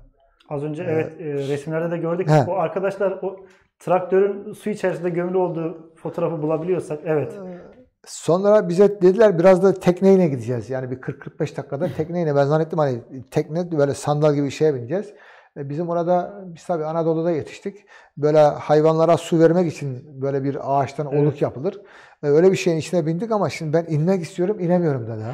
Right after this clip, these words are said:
Speaker 1: Ağaç kovuğu gibi bir şey herhalde.
Speaker 2: Evet, yanımızdaki arkadaş da, iş adamımız
Speaker 1: Evet.
Speaker 2: da,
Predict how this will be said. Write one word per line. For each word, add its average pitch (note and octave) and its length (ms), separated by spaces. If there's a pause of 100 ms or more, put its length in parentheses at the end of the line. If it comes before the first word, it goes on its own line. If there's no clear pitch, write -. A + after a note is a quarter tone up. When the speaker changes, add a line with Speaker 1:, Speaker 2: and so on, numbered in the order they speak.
(220)
Speaker 1:
Ağaç E3 320
kovuğu F#3 280
gibi F#3 400
bir E3+ 100
şey - 280
herhalde. E3 360
Speaker 2:
Evet, F3 340
yanımızdaki F3+ 720
arkadaş F#3 440
da, E3 40
iş D3+ 180
adamımız E3+ 360
Speaker 1:
Evet. D3 80
Speaker 2:
da, C3 200